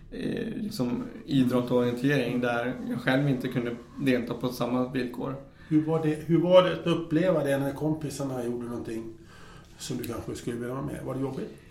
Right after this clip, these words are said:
Speaker 1: Ja, det är jobbigt. Eh, men jag är glad att jag, eh,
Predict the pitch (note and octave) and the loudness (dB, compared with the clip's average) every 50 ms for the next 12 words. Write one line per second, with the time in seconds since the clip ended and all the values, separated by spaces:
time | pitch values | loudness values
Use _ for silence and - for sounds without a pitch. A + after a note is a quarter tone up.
0 | - - - - - - - - - - D#3+ D3+ E3+ F3 F3 F#3 G3+ G#3+ G3 G3 | -20 -20 -20 -18 -14 -12 -10 -8 -6 -2 2 4 6 8 8 8 6 6 4 4
1 | G3+ G#3+ A3 A3+ A3+ F#3+ C3+ B2 - - - - - - - A#2+ C3+ C3 C3 C3 | 4 6 6 6 6 6 6 4 2 0 -6 -12 -12 -6 0 2 4 6 8 8
2 | C3 B2+ B2+ B2+ B2+ C3 B2+ C3 C3 C3 C3 - - - - - - - - C#3+ | 8 6 4 4 2 2 2 4 2 2 2 0 -8 -10 -14 -12 -6 0 4 6
3 | C#3 C#3 C#3+ D3 D3+ C#3+ C3+ C3 C#3 D#3 E3+ F#3+ F#3 D#3+ D3+ D3 C#3+ C#3+ C#3+ - | 6 8 8 8 8 8 6 6 6 6 6 4 4 4 4 4 4 4 2 0
4 | - - C3 C3 C3 C3 C3 B2+ B2 B2 B2+ B2+ B2+ B2 B2 B2 B2 | -4 0 2 4 6 6 6 4 4 2 2 2 2 2 0 0 0